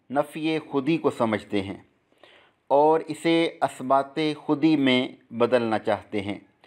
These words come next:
और खुदी का ऐसा तसव्वुर कौम के सामने पेश करते हैं जिससे कौम के हर फ़र्द को अपनी हस्ती की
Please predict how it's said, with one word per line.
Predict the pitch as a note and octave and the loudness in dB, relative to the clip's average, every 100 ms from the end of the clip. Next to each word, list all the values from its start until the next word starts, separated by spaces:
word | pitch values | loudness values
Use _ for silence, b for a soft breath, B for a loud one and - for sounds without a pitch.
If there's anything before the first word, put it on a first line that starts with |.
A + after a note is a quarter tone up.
| B B B | B B B
और | D3+ | -2
खुदी | D3 E3+ F#3 | 0 -2 -2
का | F3 F3 | 2 2
ऐसा | E3 - E3+ | 2 2 -2
तसव्वुर | D#3 - E3 E3 E3+ E3 | -2 -2 2 2 2 2
कौम | D3+ D#3+ | 0 0
के | D#3 | -4
सामने | D#3 D3+ D3+ D3 | -2 -2 -2 -4
पेश | D3 D3+ - | -2 -4 0
करते | A#2+ A2 B2+ | 0 0 -2
हैं | A#2+ B2+ C3+ B B B - | 0 0 -2 B B B -2
जिससे | C#3+ D#3 E3 D#3+ | -2 0 -2 2
कौम | D3+ D#3 E3 D#3 | 2 4 2 -2
के | D3+ C#3+ C#3+ | -2 -2 0
हर | D3+ D#3+ | -2 -2
फ़र्द | - C3+ A#2+ | 0 0 0
को | A2 B2+ A#2+ - B B B | 0 0 0 -4 B B B
अपनी | C#3 C3+ - D3+ D#3 D3+ | -2 -2 -4 -2 0 0
हस्ती | C3+ C3+ - D#3+ D#3 | -2 -6 -2 -2 0
की | D3 | -4